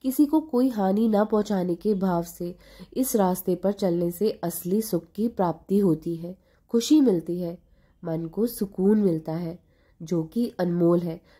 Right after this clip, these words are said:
जो कितने भी पैसों में नहीं खरीदा जाता,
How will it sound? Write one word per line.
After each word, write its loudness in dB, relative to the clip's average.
जो 0
कितने 0
भी 6
पैसों 2
में 2
नहीं 0
खरीदा 0
जाता, -10